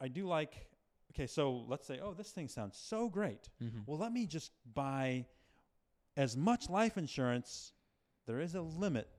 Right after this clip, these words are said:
Speaker 1: to how much you can purchase,
Speaker 2: Yeah, there's a limit
Speaker 1: correct?
Speaker 2: to how much, how much you can get approved for.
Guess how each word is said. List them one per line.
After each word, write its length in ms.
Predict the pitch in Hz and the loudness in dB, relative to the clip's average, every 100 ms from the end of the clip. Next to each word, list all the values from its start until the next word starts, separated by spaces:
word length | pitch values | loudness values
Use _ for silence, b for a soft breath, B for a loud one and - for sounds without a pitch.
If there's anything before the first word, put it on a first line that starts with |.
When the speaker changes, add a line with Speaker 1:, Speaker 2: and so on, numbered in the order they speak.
| - | -12
Speaker 1:
to 60 | |
how 180 | 113 117 | -4 -2
much 280 | 113 110 - | 0 -2 -4
you 120 | 107 | -8
can 400 | - 104 95 92 B B B B B B B | -6 -8 -8 -10 B B B B B B B
purchase, 240 | - 92 202 | -6 0 4
Speaker 2:
Yeah, 180 | 208 | 6
there's 160 | 151 151 | 6 6
a 40 | 160 | 4
limit 160 | 160 | 4
Speaker 1:
correct? 120 | 135 135 | 4 2
Speaker 2:
to 80 | 127 | 0
how 100 | 139 | 0
much, 200 | 123 - | -2 -6
how 260 | - - | -8 -4
much 220 | 131 - 120 | -6 -6 -8
you 80 | |
can 160 | 113 117 | -8 -6
get 100 | 113 | -4
approved 400 | 104 - 107 110 - | -6 -6 -6 -6 -8
for. 300 | 104 92 | -12 -10